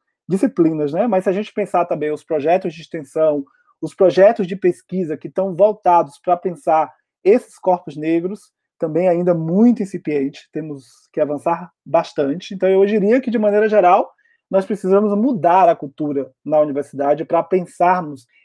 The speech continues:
essa universidade racializada na perspectiva dos brancos, né, que são maioria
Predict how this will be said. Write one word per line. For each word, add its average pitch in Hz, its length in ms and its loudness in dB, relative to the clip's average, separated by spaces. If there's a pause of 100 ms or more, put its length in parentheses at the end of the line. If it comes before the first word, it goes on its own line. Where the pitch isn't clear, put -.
essa 165 240 -2
universidade 151 680 0
racializada 156 840 0 (260)
na 202 280 2
perspectiva 208 580 -4
dos 180 160 -10
brancos, 165 480 0
né, 180 160 -2 (100)
que - 120 -20
são 165 180 -10
maioria 156 500 -2